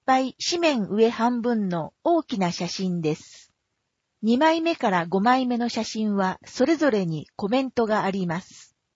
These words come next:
二枚目、正面エントランスを入ると吹き抜けの大きな空間。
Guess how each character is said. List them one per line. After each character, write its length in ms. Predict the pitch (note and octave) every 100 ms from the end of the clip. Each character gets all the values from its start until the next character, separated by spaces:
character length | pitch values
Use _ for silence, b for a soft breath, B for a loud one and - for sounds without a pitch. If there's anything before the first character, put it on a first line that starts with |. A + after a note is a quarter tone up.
| _ _ _ _ G#3
二 160 | A3
枚 320 | B3+ C4+ B3+
目、 260 | A#3 A3 - _ _ _ _
正 340 | - E4 F4
面 260 | E4 D#4+ D#4+
エ 140 | E4 E4
ン 80 |
ト 140 | D#4 A#3+
ラ 160 | G#3+
ン 80 | F#3+
ス 180 | - F#3+
を 120 | F3
入 280 | F3+ A3+ G3+
る 140 | E3+
と 300 | - D3+ - _ _ -
吹 300 | - D#4 D4
き 20 |
抜 100 | D4
け 200 | C#4+ C4+
の 240 | C4 - -
大 220 | E4 D4+
き 160 | -
な 160 | F#3 E3+
空 300 | - G#3 G#3
間。 400 | - F#3 F3